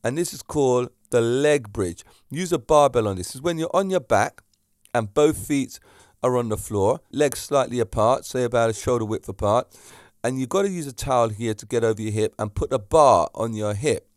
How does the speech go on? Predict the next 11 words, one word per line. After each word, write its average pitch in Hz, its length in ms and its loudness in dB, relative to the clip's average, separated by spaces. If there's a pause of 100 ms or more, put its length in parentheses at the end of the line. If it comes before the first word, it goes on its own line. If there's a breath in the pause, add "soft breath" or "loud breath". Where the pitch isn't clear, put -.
(420 soft breath)
And 117 420 -2
raise 160 440 2
your 147 120 0
butt, 135 320 4
I 104 100 -2
should 101 180 -12
say. - 180 -4
Don't 135 280 2
raise 175 260 0
the 170 80 -2
back, 117 460 2